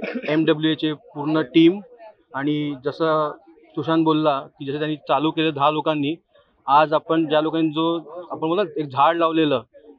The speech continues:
त्याचं आता मोठं वृक्ष होत आहे. काही team मोठी आता वाढत चालली आहे आणि सगळे youngsters त्यामध्ये ॲड इन होत आहेत आणि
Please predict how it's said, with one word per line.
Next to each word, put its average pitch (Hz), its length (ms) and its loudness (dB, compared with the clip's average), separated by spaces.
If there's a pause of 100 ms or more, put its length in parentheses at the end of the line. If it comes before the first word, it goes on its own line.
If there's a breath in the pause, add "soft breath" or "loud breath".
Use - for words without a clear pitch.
(120)
त्याचं 139 240 -2
आता 156 160 0
मोठं 151 280 -2
वृक्ष 143 260 -2
होत 160 220 4
आहे. 147 220 0 (580)
काही 143 180 0
team 160 260 2
मोठी 147 240 -2
आता 156 100 0
वाढत 147 340 2
चालली 147 300 0
आहे 139 120 -6 (540)
आणि 147 220 0
सगळे 156 280 0
youngsters 151 420 0
त्यामध्ये 156 300 -2
ॲड 147 140 0
इन 165 100 4
होत 151 160 2
आहेत 143 180 2 (760)
आणि 156 420 0